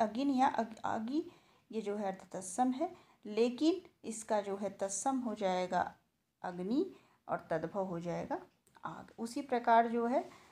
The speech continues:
कृष्ण का जो है किसून हो जाएगा, ज्ञान का जो है ज्ञान हो जाएगा। तो हम लोगों ने तत्सम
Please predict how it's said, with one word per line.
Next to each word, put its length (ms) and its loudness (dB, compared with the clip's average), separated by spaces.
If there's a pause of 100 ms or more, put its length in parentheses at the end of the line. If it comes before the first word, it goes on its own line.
(380)
कृष्ण 360 2
का 200 6
जो 160 2
है 160 -2
किसून 460 -4
हो 180 0
जाएगा, 480 0 (460)
ज्ञान 440 4
का 140 4
जो 160 -2
है 220 -6 (300)
ज्ञान 380 -8
हो 140 -12
जाएगा। 380 -8 (500)
तो 100 6
हम 220 8
लोगों 280 8
ने 120 4
तत्सम 720 0